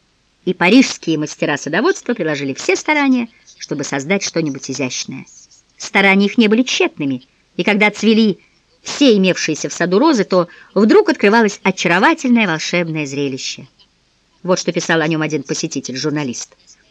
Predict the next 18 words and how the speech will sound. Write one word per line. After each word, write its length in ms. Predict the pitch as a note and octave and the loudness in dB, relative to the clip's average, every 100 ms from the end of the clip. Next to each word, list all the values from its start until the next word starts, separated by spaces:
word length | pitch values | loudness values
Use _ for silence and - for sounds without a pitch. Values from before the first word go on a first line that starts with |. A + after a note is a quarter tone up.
| _ _ - | _ _ -4
Я 160 | G#3 | 0
поклялся 420 | A3 A3 A#3 - | 0 2 2 2
не 60 | A3+ | 0
покидать 380 | - G#3 A3 - | 2 2 2 2
Парижа, 340 | G#3 A#3+ C4+ | 2 4 6
не 100 | B3+ | 4
простившись 540 | A#3 G#3+ - B3 B3 - | 4 0 0 -2 -2 -2
с 80 | |
его 140 | G3+ G#3 | 0 0
чудным 420 | - C4 C4 B3+ | 2 2 6 6
уголком, 480 | A#3+ A#3+ A#3 G3 D3+ - - - | 6 2 2 0 0 -10 -18 -12
с 120 | D#3 | -2
городским 440 | F3+ F#3 - D4 | 0 0 0 2
садом 400 | C4 - A3+ G3+ | 2 2 2 2
роз, 280 | G3 C#4+ - | 4 2 0
носящим 460 | G3 F#3+ A#3 - G3 | -2 0 0 0 0
название 460 | F#3 F3 G#3+ G3 | 0 0 0 0
«Богатель». 600 | F3+ F3 E3 E3 E3+ C3 | 0 0 -2 0 -2 -2